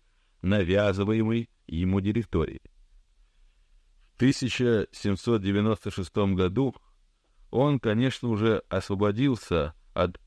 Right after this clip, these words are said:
эгалитаристско-демократических иллюзий, навеянных идеями Руссо и Рейналя, которые им владели десять лет назад. Его теперь не смущала по существу необходимость накладывать на побежденную страну контрибуцию.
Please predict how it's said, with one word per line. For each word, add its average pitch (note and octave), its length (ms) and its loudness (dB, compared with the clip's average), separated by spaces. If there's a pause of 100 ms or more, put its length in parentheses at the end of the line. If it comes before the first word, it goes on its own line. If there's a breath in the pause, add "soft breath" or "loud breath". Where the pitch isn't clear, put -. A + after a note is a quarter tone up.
(160)
эгалитаристско-демократических G#2+ 2000 0
иллюзий, A#2+ 600 0
навеянных G#2 580 0
идеями G2 380 0
Руссо F#2+ 440 0
и F#2 140 0
Рейналя, F#2 540 0 (640)
которые G#2 440 2
им G2 160 2
владели F#2 440 0
десять F2+ 420 -2
лет E2+ 180 -2
назад. D#2 500 -6 (640)
Его G#2 300 2
теперь C#3 280 -2
не C3+ 80 -2
смущала C3 560 0
по A#2+ 100 -4
существу A#2 460 -4
необходимость A2 640 0
накладывать A2 720 0 (240)
на F#2 140 0
побежденную G#2 580 0
страну G#2 360 0
контрибуцию. G2+ 840 -2